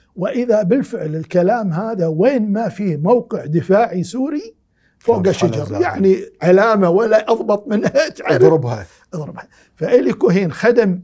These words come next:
Speaker 1: إسرائيل حيا وميتا. وعلى فكرة للمعلومة، إسرا-، إلي كوهين اتهم بالخيانة، أعدم عليها. إلي كوهين مو خائن، الخائن هو السوري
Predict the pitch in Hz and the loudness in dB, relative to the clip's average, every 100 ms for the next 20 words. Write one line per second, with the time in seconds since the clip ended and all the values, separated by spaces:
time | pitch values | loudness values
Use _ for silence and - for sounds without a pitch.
0 | 165 - 190 220 240 190 135 - 247 226 | -10 -4 -2 -2 -2 -4 -4 -4 -4 -2
1 | 226 190 190 180 156 185 165 185 269 - | -4 -2 0 -2 -4 -6 -8 -4 -6 -6
2 | 226 160 127 _ _ _ _ - 220 277 | -8 -8 -10 _ _ _ _ -4 -2 0
3 | 202 - 156 151 135 - _ _ _ _ | 0 -2 -6 -8 -12 -16 _ _ _ _
4 | _ _ _ _ _ - 185 208 - 185 | _ _ _ _ _ -8 -4 -4 -4 -8
5 | - - - 277 240 233 170 175 165 _ | -10 -10 0 2 2 0 0 0 -4 _
6 | _ - - 254 190 220 226 - 208 196 | _ -20 -6 -2 0 -2 -4 -4 -6 -6
7 | 160 _ _ _ _ _ - 208 208 214 | -12 _ _ _ _ _ -2 0 -2 -2
8 | 202 160 143 _ _ _ _ 185 208 220 | -2 -4 -8 _ _ _ _ -4 -4 -2
9 | 190 233 208 - 214 202 175 - - 151 | -2 0 0 -2 -6 -6 -12 -14 -10 -6
10 | - 233 233 196 220 175 - 294 269 247 | -4 -2 0 2 2 0 0 0 2 0
11 | 269 | -2